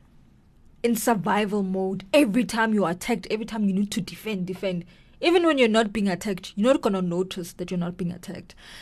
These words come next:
So he, she's in an environment where she feels like she's attacked, and she's not, right? I mean, obviously, even if I went to court, I used to do court reporting a while back.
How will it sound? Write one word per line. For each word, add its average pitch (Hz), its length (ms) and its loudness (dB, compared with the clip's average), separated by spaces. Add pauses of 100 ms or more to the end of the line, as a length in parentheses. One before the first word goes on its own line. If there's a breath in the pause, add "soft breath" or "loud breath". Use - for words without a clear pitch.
So 254 200 10
he, 254 240 4
she's 262 300 0
in 294 140 2
an 269 160 4
environment 196 760 2
where 180 460 2 (520 soft breath)
she - 380 8
feels 190 480 0
like 160 220 -4
she's 180 420 -8 (180)
attacked, 180 520 -6
and 370 220 4 (120)
she's 392 240 6
not, 339 420 2
right? 214 300 2 (240 soft breath)
I 254 60 0
mean, 254 280 0 (260)
obviously, 339 320 8
even 370 240 10
if 262 160 8 (100)
I 311 160 8
went 285 220 6
to 277 100 2
court, 240 300 2
I - 60 0
used 254 160 -2
to - 40 -4
do 226 160 -4
court 226 220 -4
reporting 208 480 -6 (100)
a 170 80 -2
while 185 180 4
back. 165 280 -4